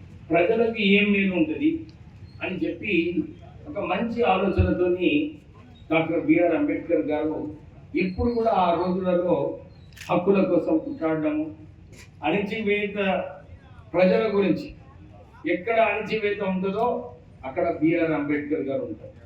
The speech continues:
వారు ఇదే ఒక ఆలోచన,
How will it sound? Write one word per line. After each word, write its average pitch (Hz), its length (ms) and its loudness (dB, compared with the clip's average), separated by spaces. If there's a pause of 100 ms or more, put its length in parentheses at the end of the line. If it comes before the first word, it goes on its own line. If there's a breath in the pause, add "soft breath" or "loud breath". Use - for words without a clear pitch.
(600)
వారు 359 240 8
ఇదే - 320 8 (720)
ఒక 185 160 0
ఆలోచన, 208 560 0